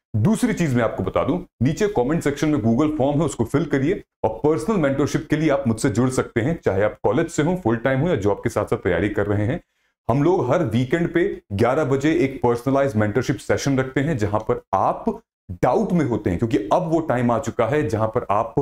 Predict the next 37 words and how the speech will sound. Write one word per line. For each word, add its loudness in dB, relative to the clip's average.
बहुत 0
डाउट 0
में 0
होंगे। 0
तो -6
आप -2
जरूर 2
नीचे 0
कमेंट 0
सेक्शन -2
में 2
आइए, 2
मेरे 2
Telegram 0
पर 2
आके 0
हाय 0
बोलिए, 0
हम 2
लोग 0
कनेक्ट 0
करेंगे। 0
और 0
साथ -2
ही 2
में -2
ये 2
भी 2
समय 0
आ 2
चुका 0
है 0
टेस्ट 0
सीरीज 0
लगाने 2
का। -4
अब 0